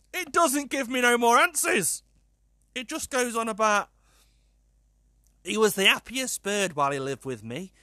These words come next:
He was singing and, he was singing and dancing and talking out of control. He was barking like the dogs do as well." Is this guy a bit mad? <laughs> It's not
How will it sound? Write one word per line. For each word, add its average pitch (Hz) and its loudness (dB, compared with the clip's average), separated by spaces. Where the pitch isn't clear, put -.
He 165 -8
was 147 -4
singing 302 -8
and, 277 -6
he 226 -2
was 202 0
singing 320 -2
and 311 -4
dancing 214 -2
and 147 -6
talking 240 -6
out 269 -4
of 285 -12
control. 156 -4
He 147 -4
was 135 -4
barking 262 0
like 170 0
the 226 -6
dogs 311 -4
do 202 -6
as 214 -8
well." 302 -2
Is 196 -10
this 311 -8
guy 269 -6
a - -2
bit 247 -6
mad? 214 -2
<laughs> 440 -2
It's - -16
not - -18